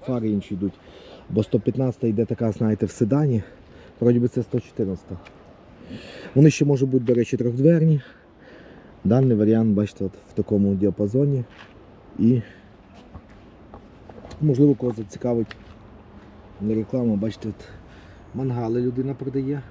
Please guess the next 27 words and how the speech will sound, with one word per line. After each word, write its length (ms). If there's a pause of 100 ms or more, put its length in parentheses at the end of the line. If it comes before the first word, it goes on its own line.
(540)
але 160
немає, 560
немає, 480
це 160
немає 360
телефону. 560
Але 140
я 100
думаю, 300
що 180
це, 200
я 100
думаю, 200
що 120
номер 240
телефона, 520 (460)
номер 240
телефона 500
буде 240
цей. 280 (1800)
Можливо, 300
кого 140
зацікавить 580
мангал, 320
це 140
не 100
реклама, 500